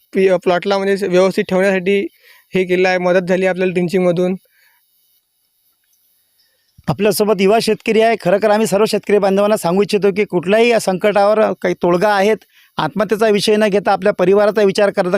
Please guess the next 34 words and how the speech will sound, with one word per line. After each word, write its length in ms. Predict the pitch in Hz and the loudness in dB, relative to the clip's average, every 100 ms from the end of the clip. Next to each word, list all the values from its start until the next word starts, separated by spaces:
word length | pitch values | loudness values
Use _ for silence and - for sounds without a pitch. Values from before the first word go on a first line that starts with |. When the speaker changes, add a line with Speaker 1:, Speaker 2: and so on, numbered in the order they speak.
| 180 | -2
Speaker 2:
खर 100 | 180 | -4
काळाची 380 | 175 175 175 | 0 0 0
गरज 300 | 160 175 202 | 0 2 2
आहे. 140 | 208 196 - - - | 2 0 -4 -20 -8
आपल्यासोबत 420 | 175 190 185 196 180 | -4 0 0 0 0
युवा 160 | 190 208 | 0 0
शेतकऱ्याच्या 380 | 196 202 185 | -2 -2 0
माध्यमातून 460 | 190 180 196 190 196 | 0 0 0 0 0
आपल्यासोबत, 540 | 180 196 190 190 202 | 0 0 0 -2 0
अ, 100 | 208 | 2
युवा 220 | 208 190 214 | 2 2 2
शेतकरी 380 | 220 - 220 220 | 0 -2 0 2
आहे, 140 | 208 - - - | 0 -4 -16 -6
त्यांनी 220 | 170 220 | -2 0
स्वतः 240 | 202 233 208 | 0 -2 0
करून 220 | 208 226 | 0 0
दाखवलं 320 | 220 208 202 | 0 0 2
आहे 100 | 202 | 2
की 180 | 196 202 | 0 0
नेमकं 320 | 202 185 175 | 0 0 0
आपल्या 220 | 202 185 208 | 0 0 0
स-, 100 | 185 | 0
एक 100 | 180 | -2
ते 60 | 208 | -2
सव्वा 240 | 175 175 | -2 0
एकरच्या 300 | 180 170 170 185 | -2 -4 -4 -4
शेत 120 | 165 | -2
जमिनीमध्ये 600 | 156 170 175 170 156 165 - - - | -2 -2 -2 -2 0 -2 -2 -18 -8
आपण 220 | 160 196 | -4 -4
काय 200 | 180 196 | -2 -2
करू 200 | 190 190 | 0 0
शकतो. 340 | 180 170 - 165 | 0 -4 -2 -2
नेमकं 300 | 180 190 202 | -2 0 0
मे-, 140 | 190 | -2